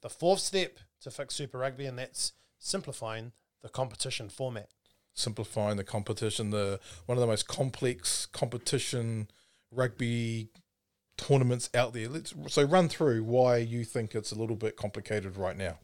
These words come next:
Speaker 1: All right, I think, um, look, I, I can probably do this in about ten minutes, um, but let me try and do it in ten seconds. Okay,
Speaker 2: All right.
Speaker 1: are you ready?
Speaker 2: Let's go.
Speaker 1: Okay, hold on. <coughs>
Speaker 2: Wait, let me count you down.
Speaker 1: All right.
Speaker 2: Five, four, three, two, one.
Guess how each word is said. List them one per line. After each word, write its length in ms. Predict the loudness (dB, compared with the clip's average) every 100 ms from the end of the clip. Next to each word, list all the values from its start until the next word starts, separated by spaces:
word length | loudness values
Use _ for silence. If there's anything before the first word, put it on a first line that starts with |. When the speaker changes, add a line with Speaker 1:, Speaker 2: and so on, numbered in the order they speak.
| -16 0
Speaker 1:
All 80 | 2
right, 160 | 4
I 80 | 4
think, 340 | 2 -2 4
um, 300 | 6 6 4
look, 180 | 0 2
I, 140 | 2 2 0
I 100 | 0
can 140 | -2
probably 260 | -2 -2 -2
do 180 | -4 -2
this 200 | -2 -2
in 80 |
about 300 | -2 -4 -4
ten 240 | -6 -4 -2
minutes, 460 | -4 -4 -2 -4 -4 -6
um, 460 | -2 0 -2 -4 -4
but 140 | -4
let 100 | -4
me 120 | -6 -6
try 140 | -2
and 100 | -2
do 80 | -2
it 60 | -4
in 80 | -4
ten 200 | -4 -4
seconds. 600 | -4 -6 -8 -2 -4 -4 _ -4
Okay, 240 | 4 4
Speaker 2:
All 80 | 4
right. 120 | 0
Speaker 1:
are 80 | -2
you 140 | 2
ready? 140 | 0 -2 _ _
Speaker 2:
Let's 160 | 2 4
go. 160 | 2 -4 -10 -18 _ -6
Speaker 1:
Okay, 200 | -6 -10 -10
hold 160 | -10 0
on. 300 | 4 6 6 2
<coughs> 20 |
Speaker 2:
Wait, 280 | 0 0 -6 _ _
let 80 | -2
me 80 | 4
count 240 | 6 6
you 60 | 2
down. 280 | 0 -2 -4
Speaker 1:
All 60 | -6
right. 140 | -6 -8 _ _
Speaker 2:
Five, 480 | 6 10 10 6 -4 _ _ _ _
four, 420 | 2 8 8 8 0 _ _ _ -10
three, 460 | 4 6 6 2 -6 _ 2
two, 360 | 8 10 8 0 _
one. 360 | 6 8 8